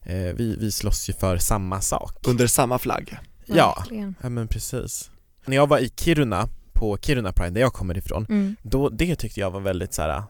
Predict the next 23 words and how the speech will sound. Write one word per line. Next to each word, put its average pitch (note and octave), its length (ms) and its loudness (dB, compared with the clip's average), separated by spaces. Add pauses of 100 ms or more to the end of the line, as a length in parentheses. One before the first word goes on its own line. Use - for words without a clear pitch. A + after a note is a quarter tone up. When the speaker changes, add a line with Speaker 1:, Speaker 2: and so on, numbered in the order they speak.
(240)
Speaker 1:
känslosamt, G2 1300 0
eftersom G2+ 420 -4
att G2 120 -4
det G#2+ 80 0
var G#2+ 140 2
ju G2+ 180 0
min G2 240 -6
hemstad, G2+ 600 -2
det G2+ 100 0
här G2 100 -2
Speaker 3:
Mm. G#2 120 4
Speaker 1:
jag G2+ 80 2
hade G2 160 -2
växt F#2+ 340 -6
upp, - 360 4
det F#2+ 100 0
var F#2 80 0
här G2 260 0
det F#2+ 80 0
hade F#2+ 180 -2
liksom F#2+ 260 -4
varit F2+ 200 0
jobbigt. F2+ 580 -2